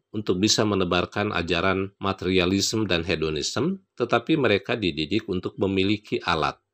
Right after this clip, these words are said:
Dengan demikian, para mitra bisa membangun jaringan tanpa harus menggunakan sesuatu yang norak, sesuatu yang salah, sesuatu yang merusak, yaitu flexing. Itulah tujuan dari edukasi yang kami berikan. Bisnis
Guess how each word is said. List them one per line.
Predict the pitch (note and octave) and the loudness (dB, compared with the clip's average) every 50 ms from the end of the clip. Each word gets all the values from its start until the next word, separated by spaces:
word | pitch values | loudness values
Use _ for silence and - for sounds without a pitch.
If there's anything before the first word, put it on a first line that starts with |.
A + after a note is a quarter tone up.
| _ _ | _ _
Dengan | - F#2+ G2+ G2 F#2+ F#2 | -6 -2 0 0 0 2
demikian, | F#2 G2 G#2+ D3 G3 - - - F2 C#2 C#2 D2+ F#2+ | 2 2 2 2 0 -2 -2 -2 0 0 0 -2 -6
para | - - A2 A2+ A2+ | -4 -2 0 2 2
mitra | A#2 A#2+ B2 A#2+ - C#3+ E3 F3 | 4 4 2 2 2 0 0 2
bisa | C3+ A2+ - - A#2 | 2 0 0 0 -2
membangun | A2+ G#2 F#2+ F2 F2 E2+ F2 F2 F2 | 0 0 0 0 0 0 0 -2 -2
jaringan | E2 F2+ D#2+ D#2 D2+ C2 C2 C2+ D#2 G#2 C#3+ F#3 F#3 _ _ _ _ _ - | 0 0 0 0 -2 -4 -4 -4 -2 -2 -2 -2 -6 _ _ _ _ _ -4
tanpa | - A#2+ C3 C3+ D#3+ D#3 D3 | -2 -2 -2 0 0 2 2
harus | C3+ C3 C3+ - A#2+ | 2 2 0 0 0
menggunakan | G#2+ G2+ F2 F2+ F2 D#2+ D#2+ - - A#2 A#2+ | 0 0 2 2 0 0 0 -4 -4 -8 -6
sesuatu | A2+ - A2+ F#2+ - - F2+ E2 - - - | -4 -4 -4 -4 -4 -4 -4 -4 -4 -4 -4
yang | G#2 F#2+ F2 D#2+ D#2+ D#2 D2 | 0 0 0 0 -2 -6 -8
norak, | C#2+ D#2 F#2 F#2 G2 - _ _ - | -6 -2 0 0 0 0 _ _ -10
sesuatu | - - F2 - - F2+ E2 - - - | -8 -6 -6 -4 -4 -4 -6 -6 -8 -8
yang | D#2+ D2+ D2 D#2+ - | -6 -4 -2 -2 -2
salah, | - - C#2 C#2+ D#2 F2+ G#2 - | 0 0 -2 0 0 0 0 0
sesuatu | - F2 - - D#2+ D2+ - - D#2+ | 0 -2 -2 -2 -4 -6 -6 -6 -8
yang | D2+ C#2+ D2+ | -6 -6 -8
merusak, | D2 - D#2 D2 - - - G2 - - _ - | -10 -8 -4 -2 0 0 0 0 -4 -6 _ -16
yaitu | C2+ C2+ D2 D#2 _ - A#2 B2 B2+ B2 _ _ | -12 -8 -8 -8 _ 0 0 0 0 -2 _ _
flexing. | - D#2+ D#2 - - - - - B1+ C2+ - _ _ _ _ _ _ _ _ - | -6 -4 -4 -4 -2 -2 -4 -4 -4 -8 -12 _ _ _ _ _ _ _ _ -8
Itulah | G2+ F#2 - F2+ F2 F2+ F#2+ G#2+ A2 | -8 -4 -2 0 2 2 2 0 0
tujuan | - - F2+ D#2+ E2+ E2+ F2+ G2+ A2 G2 | -2 -6 -6 -2 -2 0 0 0 0 0
dari | E2 E2 E2 E2 E2+ F2+ - - _ | -2 -2 -2 -2 -2 -2 -4 -6 _
edukasi | - G2+ G2+ G2 F#2+ - B2 B2+ - - D3+ C#3 | -6 -4 -2 -2 -2 -2 -2 0 0 2 2 2
yang | A#2+ G#2+ | 0 0
kami | - F2+ F2 E2 D#2 D2+ | -2 -4 -4 -4 -4 -4
berikan. | D2 D2+ D2 _ - - C2+ C2 - _ _ _ _ _ _ _ _ | -4 -6 -6 _ -10 -12 -12 -12 -14 _ _ _ _ _ _ _ _
Bisnis | E2 E2+ - - - - B2 B2 - - | -10 -8 -8 -6 -2 0 0 0 0 -2